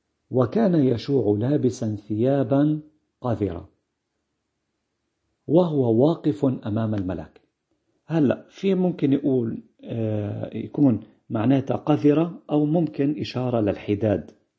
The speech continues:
إما بسبب شخص ميت أو بمناسبة كان في كارثة، من هيك بيكون لابس ثياب، آه، رثة، أو بتكون ال-، الثياب، آه، قذرة، منا، منا نظيفة أو منا مرتبة.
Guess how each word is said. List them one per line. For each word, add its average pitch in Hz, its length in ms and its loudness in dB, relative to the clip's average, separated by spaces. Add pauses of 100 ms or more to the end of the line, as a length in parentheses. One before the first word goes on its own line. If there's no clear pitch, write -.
(840)
إما 147 280 4
بسبب 107 540 -2
شخص - 420 -6
ميت 113 440 -2 (180)
أو 180 180 4
بمناسبة 131 720 0
كان 120 220 -4
في 120 340 -4
كارثة، 113 580 0 (560)
من 110 160 -4
هيك 120 220 -2
بيكون 117 300 0
لابس 110 400 0
ثياب، 123 500 0 (500)
آه، 104 300 -4
رثة، 143 480 0 (340)
أو 120 160 2
بتكون 113 440 -4
ال-، 101 400 -4
الثياب، 117 420 -2 (460)
آه، 101 340 -4
قذرة، 139 440 2
منا، 104 520 -2
منا 104 420 -2
نظيفة 127 540 2
أو - 160 -4
منا 110 280 -2
مرتبة. 135 600 0